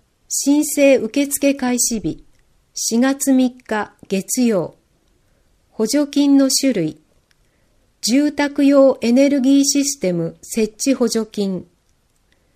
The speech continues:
対象、ヘムス。アルファベット大文字、エイチイーエムエス。蓄電システム、太陽熱利用システム、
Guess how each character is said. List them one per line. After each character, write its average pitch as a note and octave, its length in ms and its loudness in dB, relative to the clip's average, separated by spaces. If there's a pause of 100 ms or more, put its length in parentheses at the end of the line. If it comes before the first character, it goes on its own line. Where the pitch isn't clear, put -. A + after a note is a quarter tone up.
(280)
対 A#3+ 220 -2
象、 A3 560 -2 (480)
ヘ D4 180 0
ム C4+ 140 4
ス。 - 340 -8 (1040)
ア G3 160 -4
ル C4+ 80 0
フ C#4+ 100 -2
ァ C#4 80 2
ベ C#4+ 140 0
ッ C#4+ 100 -10
ト F3 320 0
大 G3 60 -2
文 F#3 180 -4
字、 F3+ 320 -8 (380)
エ A#3 160 2
イ C4+ 120 -2
チ - 280 -6
イ B3 260 0
ー A#3 80 -8 (140)
エ A3 120 -2
ム A3 220 -2
エ F#3+ 140 -6
ス。 - 360 -14 (1400)
蓄 - 320 -4
電 D4+ 240 2
シ C#4+ 180 -2
ス - 180 0
テ F3 120 -2
ム、 D#3 260 -8 (800)
太 C#4+ 300 0
陽 D4+ 260 2
熱 F#3 560 -4
利 G#3+ 200 0
用 C#4+ 220 4
シ C4+ 200 -2
ス - 160 -8
テ F3 120 -2
ム、 D3+ 220 -8